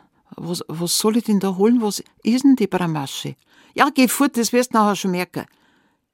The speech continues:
Gehst jetzt endlich." Und dann ist das Madel aus dem Haus und hat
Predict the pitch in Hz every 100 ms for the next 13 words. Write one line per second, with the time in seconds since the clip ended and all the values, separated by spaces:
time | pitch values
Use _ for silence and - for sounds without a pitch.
0 | _ - 320 - 269 - 170 - 127 -
1 | - _ _ _ _ _ _ _ _ _
2 | _ _ _ _ _ _ _ _ _ 156
3 | 156 151 147 156 147 147 160 196 170 160
4 | 151 - 139 185 - - _ _ _ _
5 | _ _ _ _ _ _ - 190 202